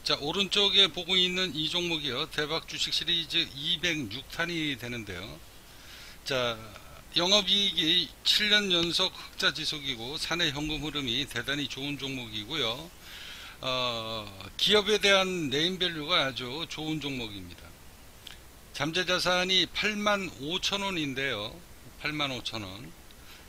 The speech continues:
자, 팔만 오천 원인데 이번에 종합 주가가 천사백 포인트까지 급락하니까 이 주가가 얼마나 빠졌냐? 삼만 오천 원까지, 아, 빠졌습니다. 삼만 오천 원.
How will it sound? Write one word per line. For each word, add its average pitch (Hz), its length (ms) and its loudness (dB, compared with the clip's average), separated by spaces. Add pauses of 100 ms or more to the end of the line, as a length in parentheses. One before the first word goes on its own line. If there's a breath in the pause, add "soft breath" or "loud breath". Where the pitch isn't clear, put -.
자, 120 180 0
팔만 202 400 4
오천 190 300 0
원인데 139 640 0
이번에 147 380 -2
종합 147 360 -2
주가가 147 760 4 (1500 loud breath)
천사백 139 580 0
포인트까지 139 540 -2
급락하니까 127 800 0
이 139 160 -4
주가가 139 400 -2
얼마나 123 400 0
빠졌냐? 120 840 -2
삼만 185 460 0
오천 147 480 -2
원까지, 165 500 2 (160)
아, 113 460 -4
빠졌습니다. 98 640 -8
삼만 113 340 -10
오천 87 260 -10
원. 82 100 -16